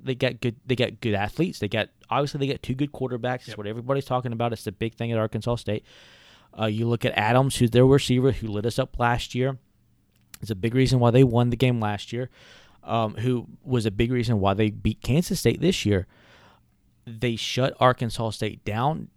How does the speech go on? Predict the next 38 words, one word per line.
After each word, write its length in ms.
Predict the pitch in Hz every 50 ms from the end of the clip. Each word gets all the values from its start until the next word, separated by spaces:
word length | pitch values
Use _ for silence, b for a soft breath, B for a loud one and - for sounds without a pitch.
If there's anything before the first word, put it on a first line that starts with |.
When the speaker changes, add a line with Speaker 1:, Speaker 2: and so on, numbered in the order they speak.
| _ _ _ - 123
Speaker 1:
defensively, 800 | 110 117 107 - - 113 110 - 160 151 160 175 196 202 175 - -
and, 240 | 127 120 113 - - - - - - -
I 20 | 123
mean, 140 | 127 120
they 100 | 113 120
only 160 | 127 139 135 113
held, 200 | 127 131 127 123
they 60 | 117
held 140 | 120 131 127
on 60 | 123 113
to, 40 |
what, 160 | 107 101 90 -
twenty-three 380 | - 123 120 113 - 113 113
points? 380 | - - 139 170 202 - - - b b b b
They 100 | b 147
put 220 | - - 175 - -
fifty 360 | - - 180 180 - 190 143
points 320 | - - 185 175 - -
up 140 | 107 - -
on 140 | 104 98 95
'em 260 | 95 - - - - - - _ _ _ _ _ _ _
from 180 | - - 117 117
their 120 | 120 117
offense. 480 | 117 120 117 - - 82 - - - - b b b
So 120 | b - 120
they 100 | 127 123
scored 420 | - - - - 135 156 170 147
against 320 | 131 101 - 123 117 - 120
a, 160 | 107 - -
a 60 | 120
very 420 | 110 110 127 135 147 147 139 135 -
athletic 540 | 117 123 120 - - 123 127 127 120 104 - _ _ - -
defense 440 | 127 135 - - 110 107 95 -
in 220 | - - 120 117 110
this 260 | 110 98 - - -
league. 260 | 135 131 107 - - b b b b b b b b b b b b b b - _ _ _ _ _ _ _ _ _ _ _ _ -
That 400 | 123 110 123 123 131 139 - -
you, 160 | 156 151 147